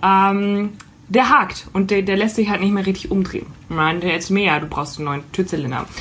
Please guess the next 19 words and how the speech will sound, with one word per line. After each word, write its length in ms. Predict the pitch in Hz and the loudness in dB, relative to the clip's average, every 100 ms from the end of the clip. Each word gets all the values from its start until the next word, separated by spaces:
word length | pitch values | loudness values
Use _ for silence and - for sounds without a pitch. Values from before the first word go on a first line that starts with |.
| - 175 | -8 -2
dann 160 | 180 | 2
haben 100 | 196 | 4
wir 80 | 190 | 4
aber 160 | 180 175 | 2 0
vorher 220 | 190 170 | 0 0
nochmal 160 | 170 | 0
hin 100 | 175 | 0
und 80 | 156 | 0
her 140 | 185 220 | -2 -2
probiert, 420 | 220 190 208 202 - - - | -2 2 0 0 -10 -20 -12
Klinke 300 | - 226 214 180 | 0 2 4 4
rauf, 280 | 185 185 | 4 2
runter, 280 | 190 190 185 | 0 0 2
rauf, 280 | 160 165 - | 0 0 -2
runter 260 | - 277 - | -2 -2 -4
und 100 | 220 | -4
irgendwann 360 | 240 233 233 226 | -2 0 0 0
steckte 380 | 240 233 - | -2 -4 -2
dann 360 | 220 214 240 | 0 2 0